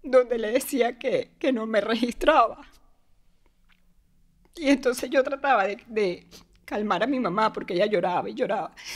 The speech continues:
Y entonces, em, cuando la quería agarrar,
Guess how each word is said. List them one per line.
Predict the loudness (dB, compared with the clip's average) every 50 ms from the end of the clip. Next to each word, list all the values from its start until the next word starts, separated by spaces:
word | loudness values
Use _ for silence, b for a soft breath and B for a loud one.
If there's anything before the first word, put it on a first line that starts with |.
| B B B B B B B
Y | 0 2 4 4
entonces, | 2 0 0 2 2 2 2 -2 -8 -4 -2 2 4 4 2 2 -2 -12 _
em, | -2 0 2 2 2 0 -2 -4 -6 -6 -8 -8 -12 -16 -20 _ _ _ _ _ _ _ _ _ _ _ _ _ _ _ _ _ _ _ _ _ _ _ _ -20 -12 -4
cuando | 0 0 0 0 0
la | -2 -2
quería | -2 0 0 2 2
agarrar, | 2 2 2 2 2 2 0